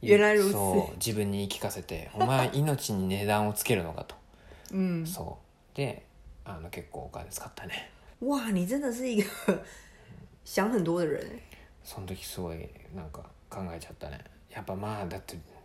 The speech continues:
Speaker 2: 物多いじゃん。
Speaker 1: 对，真的好多哦。
Speaker 2: そう。だ-、でも、なんかなるべくシンプルに、
Speaker 1: うん。
Speaker 2: ちっちゃくなるものを買っ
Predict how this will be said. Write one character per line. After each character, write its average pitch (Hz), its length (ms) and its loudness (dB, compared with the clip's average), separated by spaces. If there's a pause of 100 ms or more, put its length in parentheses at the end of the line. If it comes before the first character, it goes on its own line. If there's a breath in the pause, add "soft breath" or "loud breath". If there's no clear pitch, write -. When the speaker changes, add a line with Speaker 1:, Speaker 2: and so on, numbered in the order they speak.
(180)
Speaker 2:
物 110 540 -4
多 143 80 4
い 120 100 2
じ 92 80 -4
ゃ 80 60 -8
ん。 78 40 -14 (340)
Speaker 1:
对， 208 180 0
真 220 140 -4
的 240 80 -4
好 143 180 -2
多 143 160 -8 (100)
哦。 156 100 -2
Speaker 2:
そ 82 680 -4
う。 - 40 -8
だ-、 113 160 -6
で 127 80 -2
も、 135 460 2
な 110 100 -2
ん 107 60 -4
か 95 120 -2
な 95 140 0
る 101 100 0
べ 101 120 -2
く 92 540 -4
シ - 220 -2
ン 107 100 -4
プ 98 120 -4
ル - 120 -6
に、 143 260 -10 (120)
Speaker 1:
う 214 60 -2
ん。 180 400 -2
Speaker 2:
ち - 140 -6
っ - 40 -20
ち - 80 -4
ゃ 101 40 0
く 87 280 -4
な 95 260 -2
る 92 100 0
も 87 160 -4
の 95 240 -2
を 101 60 -2
買 - 180 -8
っ - 20 -16